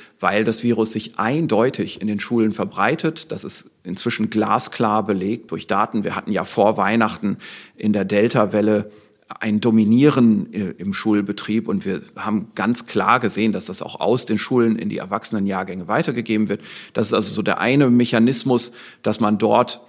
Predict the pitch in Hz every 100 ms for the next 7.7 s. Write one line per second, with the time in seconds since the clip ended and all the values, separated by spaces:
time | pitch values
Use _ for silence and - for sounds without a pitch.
0 | _ _ - 107 104 110 127 117 110 107
1 | 110 110 117 - 131 123 - 113 110 120
2 | 117 - 123 117 117 110 120 127 117 117
3 | 110 104 101 101 - - _ - - 117
4 | 113 - - - 151 180 139 104 104 101
5 | 101 - 113 - 104 131 - - - -
6 | _ 110 104 113 110 107 101 101 - -
7 | 104 104 107 - - 98 95